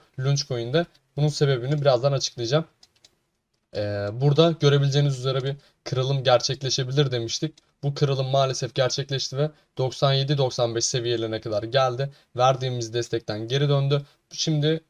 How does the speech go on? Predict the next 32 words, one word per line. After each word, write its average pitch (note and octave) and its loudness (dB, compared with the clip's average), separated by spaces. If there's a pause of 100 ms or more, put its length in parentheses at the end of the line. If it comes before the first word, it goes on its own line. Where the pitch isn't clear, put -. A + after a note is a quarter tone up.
(200)
önümüzdeki C3 0
hedef C#3 2 (200)
tekrardan C#3 2 (180)
on C#3+ 4
iki C3+ -4
yüz A#2 -8
seviyelerine A#2+ -2 (220)
buradaki C3+ -2
kırılımda B2+ -2 (200)
buluşabilmek C3+ 0
arkadaşlar. C3+ 0 (260)
Bu D3+ -2
seviyenin A#2+ -2
üzerine B2+ -4
kendisini C#3 -2 (240)
hızlı C#3 0
bir C#3+ -6
şekilde C#3+ -4
atabilmesi. C3+ -2 (280)
Umarım D#3+ 4
bu D3+ -2
senaryo C#3+ 0
gerçekleşebilir. C#3+ 0 (340)
Ee, A#2+ 0
çünkü C#3+ -2
buna C#3 0
gerçekten C#3 2
şu C#3+ 0
anda C3 -4
topluluğun C3+ -4
ihtiyacı C3+ -2
var. D3 2